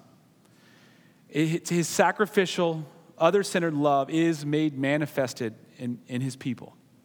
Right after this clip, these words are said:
It's not merely a simulation. His love actually remains in the world today through us. So, Village Church, may you love one another as Jesus loved.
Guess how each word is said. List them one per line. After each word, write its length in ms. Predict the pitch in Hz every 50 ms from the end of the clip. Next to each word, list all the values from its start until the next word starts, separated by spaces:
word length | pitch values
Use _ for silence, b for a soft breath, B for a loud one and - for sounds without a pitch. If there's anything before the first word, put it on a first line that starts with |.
| _ _ b b b b b b b b b b b b -
It's 180 | - - - -
not 240 | 165 175 175 175 175
merely 400 | 175 180 180 180 180 175 170 156
a 60 | 143
simulation. 680 | - - - 160 151 143 131 131 135 135 135 - 117 110
His 180 | 139 151 135
love 360 | 139 135 143 156 156 151 143 - -
actually 420 | 143 143 151 - - - 175 165
remains 840 | 156 143 139 135 131 135 139 139 135 131 123 110 104 101 - - - -
in 160 | - 131 147
the 60 | 143
world 300 | 135 139 143 139 139 131
today 340 | - 135 120 123 113 104 101
through 340 | 104 - - 131 123 117 107
us. 400 | - - - - - - - _ B B B B B B B B B B B B B B B B B B
So, 200 | - - 165 156
Village 340 | 139 175 175 185 180 160 -
Church, 540 | - - 185 165 139 - - - - - - B B B B B B B B B B - - - _ _ - _ _ _ -
may 120 | - 151
you 260 | 156 160 165 175 175
love 560 | 156 143 139 147 156 156 170 180 190 202 180
one 220 | 170 170 170 175 180
another 360 | 170 165 156 156 156 147 139
as 220 | 127 131 135 120
Jesus 420 | 120 - 147 151 143 143 127 - -
loved. 400 | 113 104 92 90 - - - -